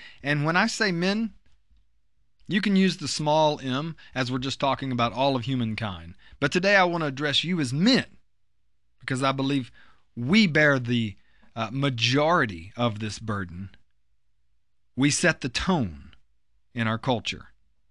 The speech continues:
But I believe if we as men will bear the burden of duty, control, accountability, decision, and appropriate behavior, and we will accept responsibility, I believe the good news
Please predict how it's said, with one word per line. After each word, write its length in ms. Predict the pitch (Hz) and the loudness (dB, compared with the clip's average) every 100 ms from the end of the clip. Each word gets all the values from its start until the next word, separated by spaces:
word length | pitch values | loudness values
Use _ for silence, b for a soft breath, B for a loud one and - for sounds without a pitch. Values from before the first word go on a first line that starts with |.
| _ _ _ b b b - | _ _ _ b b b -2
But 160 | 135 | 4
I 80 | 160 | 4
believe 280 | 180 170 151 | 4 2 2
if 140 | 127 | -2
we 220 | 139 180 | -2 -2
as 140 | 214 160 | -2 -2
men 220 | 170 147 | -4 -2
will 120 | 127 | -2
bear 360 | 113 120 160 175 | -2 0 2 2
the 120 | 156 | 0
burden 760 | 117 101 131 135 104 87 82 - - _ | -4 0 2 2 -2 -8 -12 -16 -20 _
of 280 | 110 104 98 | -10 -8 -4
duty, 360 | 113 165 151 135 | 2 4 4 -2
control, 720 | 117 120 - 143 143 120 101 | -2 -4 -2 0 2 0 -4
accountability, 800 | 95 139 139 127 135 123 107 98 | -6 -4 -4 -2 -2 0 -2 -6
decision, 600 | 98 - 143 139 113 107 | -8 -6 0 0 0 -4
and 100 | 98 | -6
appropriate 500 | 98 123 120 123 107 | -6 -6 -4 -4 -6
behavior, 500 | 107 - 107 92 80 | -8 -10 -10 -10 -14
and 120 | 82 104 | -8 0
we 100 | 135 | 0
will 200 | 131 104 | 0 -4
accept 500 | 98 - 196 196 185 | -6 -2 0 0 -2
responsibility, 1000 | - - 151 147 123 117 101 78 82 - _ b b b b b b | -10 -8 -8 -8 -10 -8 -8 -10 -18 -20 _ b b b b b b
I 140 | 104 135 | -4 0
believe 340 | 139 139 127 | 0 0 0
the 100 | 123 | -2
good 360 | 113 117 180 156 | -4 0 0 0
news 680 | 113 90 80 78 92 - | -4 -8 -14 -16 -18 -18